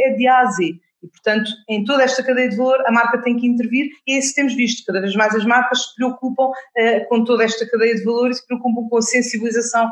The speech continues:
ao consumidor. Portanto, eu não só coloco a embalagem no mercado e devo colocar uma embalagem mais sustentável, mas também devo estar preocupada como é que o consumidor, eh, encaminha aquela embalagem para que ela seja melhor reciclada e aproveitada e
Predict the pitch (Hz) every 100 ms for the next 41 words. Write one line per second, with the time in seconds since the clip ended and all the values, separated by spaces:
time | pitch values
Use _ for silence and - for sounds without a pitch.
0 | - - 208 226 226 233 202 180 - _
1 | - 170 - 220 220 220 - 233 - -
2 | - 220 220 214 208 208 202 214 220 214
3 | 214 190 196 196 196 _ _ _ 220 208
4 | 208 214 208 220 214 185 185 - - 208
5 | 208 - 220 220 220 226 233 226 233 226
6 | 226 220 220 226 220 226 220 220 233 -
7 | _ 247 240 240 233 233 - 226 220 226
8 | 254 240 - 240 - 240 233 240 233 220
9 | 226 214 214 220 214 214 220 226 220 220
10 | 220 214 220 214 214 208 208 208 208 -
11 | - - 214 214 208 208 208 185 196 202
12 | 196 196 202 208 202